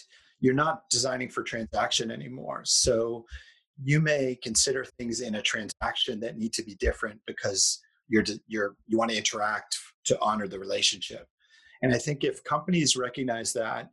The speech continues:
and make adjustments, um, a-, and have that longer view, that's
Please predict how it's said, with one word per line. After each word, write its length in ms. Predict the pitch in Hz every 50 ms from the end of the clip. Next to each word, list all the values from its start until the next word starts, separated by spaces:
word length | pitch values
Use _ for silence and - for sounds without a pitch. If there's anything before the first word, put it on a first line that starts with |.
| -
and 360 | 123 113 107 107 110 113 110 107 117
make 160 | 120 113 -
adjustments, 840 | 113 - - 117 - - - - 135 117 113 107 - - - - - - -
um, 480 | 123 117 120 117 117 117 117 117 113 - _ _ _ _ _ _ _ - - - -
a-, 120 | 117 117 - - 127
and 120 | 117 -
have 260 | - - 110 113 113 123
that 200 | 120 113 113 120
longer 360 | 110 110 123 120 110 110 98
view, 460 | - 113 113 113 117 131 160 151 143 - _ - - _ _ _ _ _ _ _ _ _ _ _ _ _ _ _ _ - 131
that's 540 | 143 139 139 156 175 - - - - -